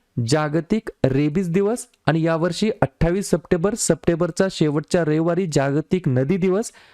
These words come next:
आणि एकोणतीस सप्टेंबर जागतिक हृदय दिवस. ठीक आहे, बघा पुढचा प्रश्न, प्रश्न क्रमांक सहावा, आशियातील पहिली महिला लोको पायलट टिंबटिंब या तीस सप्टेंबर रोजी निवृत्त होणार आहेत.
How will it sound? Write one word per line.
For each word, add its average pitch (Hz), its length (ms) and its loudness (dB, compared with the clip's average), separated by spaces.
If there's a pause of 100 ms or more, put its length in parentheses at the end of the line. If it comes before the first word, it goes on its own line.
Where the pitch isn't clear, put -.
(160)
आणि - 160 0
एकोणतीस 185 480 -2
सप्टेंबर 170 380 0
जागतिक 143 680 0
हृदय 127 300 2
दिवस. 113 380 -2 (220)
ठीक 160 160 2
आहे, 247 100 -2 (100)
बघा 160 160 4
पुढचा 165 300 0
प्रश्न, 190 240 -2
प्रश्न 160 260 -2
क्रमांक 175 360 0
सहावा, 180 280 0 (380)
आशियातील 214 600 0
पहिली 165 500 0 (280)
महिला 180 560 0
लोको 185 400 0
पायलट 147 400 0 (120)
टिंबटिंब 175 500 0 (380)
या 156 260 0 (220)
तीस 226 180 0
सप्टेंबर 180 640 0
रोजी 156 380 0 (240)
निवृत्त 175 540 0 (100)
होणार 139 280 0
आहेत. 117 280 -2